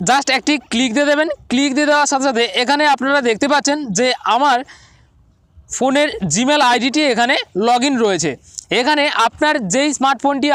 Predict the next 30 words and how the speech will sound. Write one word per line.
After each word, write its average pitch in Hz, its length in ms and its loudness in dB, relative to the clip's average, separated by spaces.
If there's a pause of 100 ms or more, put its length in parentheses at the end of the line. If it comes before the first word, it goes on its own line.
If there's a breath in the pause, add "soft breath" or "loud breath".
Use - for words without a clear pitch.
হারিয়ে 254 320 2
গেছে, 208 200 0 (500 loud breath)
সেই 277 180 2 (260)
স্মার্টফোনের 254 540 0 (260)
Gmail 247 300 0 (100)
অ্যাকাউন্ট 277 400 0 (120)
দিয়ে 226 160 0 (160)
আপনাকে 277 360 -2
এখানে 240 200 -2 (140)
log 247 180 2
in 240 140 -2
করতে 196 220 0
হবে। 147 160 0 (520 loud breath)
এর 254 140 0
জন্য 302 140 0 (140)
আপনারা 277 260 0 (100)
just 269 160 2 (140)
নিচে 240 180 -2 (100)
দেখতে 277 220 -2
পাচ্ছেন 262 320 0
যে 247 60 0 (120)
ম্যানেজ 254 340 0
অ্যাকাউন্টস 262 400 0
বলে 285 160 2
একটি 277 200 -2
অপশান 254 260 -4
রয়েছে, 277 220 0 (420 loud breath)
এই 262 60 2 (100)
অপশানটিতে 262 400 0
একটি 262 120 -2